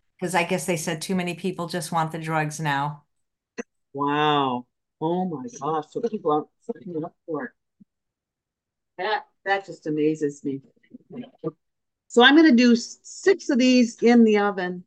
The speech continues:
Speaker 2: and I'm gonna do one in the, in the Instapot just for fun. I haven't tried that. And I was heating them up in the Instapot, and they were really good. So I thought, "Oh, I'm just gonna try the,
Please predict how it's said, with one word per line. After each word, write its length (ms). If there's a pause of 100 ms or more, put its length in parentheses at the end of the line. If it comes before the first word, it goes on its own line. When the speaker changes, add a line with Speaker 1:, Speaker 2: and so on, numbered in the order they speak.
Speaker 2:
and 120
I'm 80
gonna 200
do 300 (140)
one 260
in 220
the, 220 (460)
in 140
the 120
Instapot 600
just 220
for 180
fun. 300 (220)
I 40 (100)
haven't 200
tried 300
that. 240 (520)
And 180
I 80
was 220
heating 360
them 120
up 200
in 100
the 100
Instapot, 640
and 100
they 120
were 160
really 340
good. 340
So 960
I 40
thought, 200
"Oh, 100
I'm 140
just 140
gonna 160
try 320
the, 260